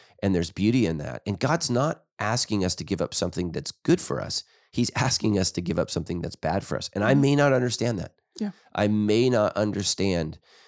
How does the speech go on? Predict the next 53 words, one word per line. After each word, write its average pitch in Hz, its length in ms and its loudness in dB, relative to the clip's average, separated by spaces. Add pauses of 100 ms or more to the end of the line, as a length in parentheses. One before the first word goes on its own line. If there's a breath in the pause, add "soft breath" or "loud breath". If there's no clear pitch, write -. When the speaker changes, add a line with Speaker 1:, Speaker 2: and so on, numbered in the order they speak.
(200 soft breath)
Speaker 1:
you 92 120 0
know, 82 140 2
that. 80 280 0
And 87 140 -4
so 113 140 2
for 98 140 0
Paul, 95 520 4 (500 soft breath)
um, 82 300 -2
he 123 240 2
believes 95 360 2
that 85 120 -4
there's 87 160 0
something 120 640 0 (680)
wrong 90 580 2
that - 100 -6
happens 95 480 -4
to - 100 -6
the 101 100 -2
man 85 480 -4
in, 92 160 0
in 92 200 0
the 98 80 2
New 104 100 2
Testament 85 480 -4 (320 soft breath)
when 104 160 2
he 101 120 4
either 90 300 2
engages 90 480 0
in 95 100 -2
sex 87 240 -2
with 78 100 -4
a 78 40 -4
man 78 320 -4
or 92 220 -2
is, 82 380 -2 (360 soft breath)
you 92 120 -2
know, 87 140 0
whether 95 240 0
he's 87 240 -2
the 87 60 -4
giver 85 300 -2
or 87 160 -4
the 80 80 -6
receiver, 78 480 -4
that 82 160 -2
it, - 220 -10
it 87 240 -8
does 107 240 4
something 92 400 -2
to 92 140 -4
you. 87 200 -4
Paul 104 240 2
says 95 400 -2